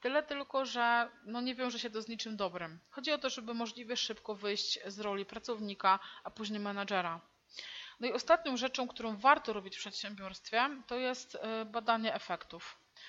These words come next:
Przedsiębiorcy gdzieś skupiają się na wykonywaniu wielu akcji promocyjnych, marketingowych. Tylko że niewielu z nich domyka swoje działania promocyjne, niewiele z nich bada, jak one się przekładają na sprzedaż.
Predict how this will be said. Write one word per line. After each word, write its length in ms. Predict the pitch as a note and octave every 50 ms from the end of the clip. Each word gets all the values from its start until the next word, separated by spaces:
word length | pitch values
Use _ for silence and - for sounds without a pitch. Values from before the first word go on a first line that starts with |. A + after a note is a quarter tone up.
| - - - - -
Przedsiębiorcy 800 | - - A#3+ - - B3+ B3 A#3+ C#4 D4+ D4+ - - C#4+ C#4 C4+ C4+
gdzieś 260 | G#3+ - A#3+ B3 - -
skupiają 460 | - - A#3 G#3+ - B3 A#3+ A#3+ A#3+
się 160 | A#3 - A#3
na 120 | A3 G#3+
wykonywaniu 720 | G3+ G3 G#3 - - G#3+ G#3+ G#3 G3 A3 G#3+ G#3+ G#3+ G#3
wielu 360 | G3 F#3 G#3 A#3+ A#3+ A#3+ A#3+ -
akcji 320 | - G3+ - - - G#3+
promocyjnych, 760 | - - G#3 G#3 G#3+ G#3 - - G#3+ G#3 G#3 G3+ - - - - _ _ _ _ _ _
marketingowych. 880 | - G#3 G3+ G3+ - G3+ - - F#3 F#3 F#3+ F3+ E3 D#3 D#3 E3 - - - _ _ _ - - - - - - - -
Tylko 220 | - B3 - C4+ C4+
że 220 | A#3+ C4+ C4 - -
niewielu 360 | A3+ A#3+ B3 B3+ C#4+ C#4+ C#4+ C4
z 120 | - A#3+
nich 300 | A#3 A#3 A#3+ A#3 - - A3
domyka 400 | A#3 A#3+ B3 B3 B3 B3 - G3+
swoje 320 | - - - F#3 F#3 F#3
działania 360 | F3+ F#3+ F#3 F3+ F3+ F#3 F#3
promocyjne, 840 | F3+ - F#3 F3+ F#3 F#3 F#3 - - F#3+ F#3+ G3 G#3+ A#3 C4 C#4 C4+ - -
niewiele 360 | G#3+ A3 A3 B3 B3 A#3+ A#3+
z 60 | A3
nich 220 | A3+ A3+ G#3+ - - G#3
bada, 500 | G3+ G3 A3+ A3 A3 A3 - B3 C4+ C4+
jak 220 | B3 B3 A#3+ -
one 160 | A3 A3 A3+
się 100 | - -
przekładają 520 | G3+ - - G#3 - G#3+ G3 G3+ G3+ G3 F#3
na 120 | F#3 F3+
sprzedaż. 580 | - - - - E3 E3 E3+ E3+ - - -